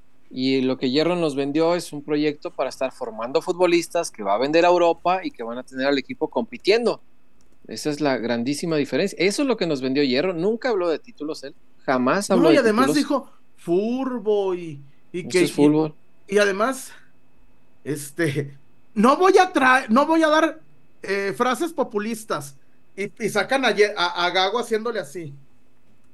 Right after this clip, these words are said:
Speaker 2: Güey, eh, a mí un técnico que le haga así me asusta, eh, güey. Güey, insisto, yo vi,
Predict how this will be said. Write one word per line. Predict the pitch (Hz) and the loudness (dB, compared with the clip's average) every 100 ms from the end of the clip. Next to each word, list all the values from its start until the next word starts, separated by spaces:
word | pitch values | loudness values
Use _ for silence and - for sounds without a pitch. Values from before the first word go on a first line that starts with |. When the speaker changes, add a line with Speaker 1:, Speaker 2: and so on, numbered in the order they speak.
| - - - - - - | -20 -20 -20 -8 -8 0
Speaker 2:
Güey, | 233 285 - - - - - - - - 175 | 2 2 0 -16 -20 -20 -20 -20 -20 -12 0
eh, | 254 - - | 0 0 -6
a | 165 | -4
mí | 185 269 | 0 -2
un | 381 | -2
técnico | 330 349 359 240 | -2 0 0 -2
que | - | 0
le | 202 | 0
haga | 277 320 | 0 -2
así | 302 240 339 320 - - - - | -2 -6 -6 -8 -16 -20 -20 -8
me | 170 | -6
asusta, | 139 202 320 - 240 175 | -6 -6 -8 -4 -2 0
eh, | 208 | 0
güey. | 277 349 - - - - - - - | 2 0 -2 -12 -20 -20 -20 -20 -20
Güey, | 151 151 208 269 277 - - - 175 | -18 0 4 6 4 0 -14 -14 -10
insisto, | 185 139 220 277 277 202 | -8 -6 -2 -2 -2 0
yo | 180 247 | 4 4
vi, | 311 302 | 2 -2